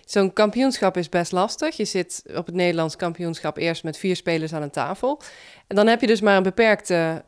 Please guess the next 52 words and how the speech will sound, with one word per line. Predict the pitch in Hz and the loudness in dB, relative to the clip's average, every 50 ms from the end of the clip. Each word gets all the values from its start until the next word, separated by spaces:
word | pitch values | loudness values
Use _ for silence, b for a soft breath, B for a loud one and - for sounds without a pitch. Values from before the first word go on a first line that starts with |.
| _ _ | _ _
ehm, | - 156 147 147 147 143 139 143 147 160 | -8 -8 -6 -6 -6 -8 -8 -10 -12 -8
invloed | - - 240 277 269 - 185 156 147 - | -2 0 2 2 2 2 0 -2 -2 -2
op | 156 - | -6 -8
het | - - | -8 -8
spel. | - - 269 254 - - - B B B B B B B | -4 -4 -4 -2 -4 -8 -10 B B B B B B B
Want | B 170 170 160 156 - | B 0 0 0 0 0
er | 202 208 | 0 2
zijn | 190 185 160 156 | 2 2 0 2
tweeënzeventig | - 170 156 156 151 - 180 165 156 - 175 - | 0 0 0 0 0 -2 -2 -4 -4 -6 -8 -4
tegels, | - 269 269 - 175 151 147 - | -2 0 0 0 -2 -4 -6 -2
delen | - 170 165 160 156 | -2 0 0 0 -2
door | 156 160 151 | -4 -6 -8
vier. | - - 226 170 156 175 233 | -6 -6 -4 -4 -4 -4 -6
Nou, | 233 170 143 135 | -8 -8 -8 -8
dat | 139 139 139 - - | -10 -10 -12 -12 -14
is | 165 160 - - - | -14 -14 -14 -10 -8
niet | 190 180 170 - | -6 -6 -6 -4
zo | - 180 160 | -6 -4 -4
heel | 165 180 180 | -4 -4 -6
veel. | - - 269 254 196 165 B B B B B B B B | -6 -4 -4 -4 -4 -6 B B B B B B B B
Terwijl | - 233 226 214 | 2 4 4 6
als | 214 - | 4 4
je | 240 208 | 2 2
vervolgens | - - 180 208 233 247 240 - 190 170 - | 0 0 2 4 4 6 6 4 0 -2 0
in | 175 175 | 0 0
de | 170 165 160 160 160 147 | 2 2 2 0 0 0
halve | 147 147 156 156 165 | 0 0 0 0 -4
finale | - 175 165 165 156 156 156 147 | -6 -2 0 0 2 2 0 -2
of | 139 | -4
de | - - | -8 -8
finale | - 196 190 190 165 147 | -4 0 0 2 0 0
komt, | - - 180 214 208 | -2 -4 -4 -4 -4
speel | - - 185 | -2 0 2
je | 170 156 | 2 2
één | - 139 156 160 | 2 0 -2 0
tegen | 165 160 156 170 - | 0 -2 -2 -2 -2
één. | - 202 190 175 | -2 -2 0 -2
Dus | 151 151 | -2 -4
dan | 196 202 185 | -4 -4 -4
heb | 175 170 | -4 -6
je | - 180 | -6 -4
dubbel | 160 190 208 196 185 170 | 0 0 0 0 0 -4
zoveel | 165 156 156 170 | -4 -4 -6 -6
invloed | - 185 165 165 160 - | -6 -6 -6 -6 -8 -10
op | - - | -10 -14
het | - | -16
spel, | - - 165 131 151 196 B B B B B B | -8 -6 -6 -6 -6 -8 B B B B B B
wat | - 190 196 | 0 2 2
het | 190 185 - | 2 0 0
veel | - 240 226 208 185 165 - | 2 4 4 4 2 0 0
tactischer | - 190 - - - 262 269 - 302 247 | -2 -2 -2 -2 -4 -8 -6 -4 -4 -4
maakt. | 185 143 160 208 - - - | -4 -4 -6 -8 -12 -16 -20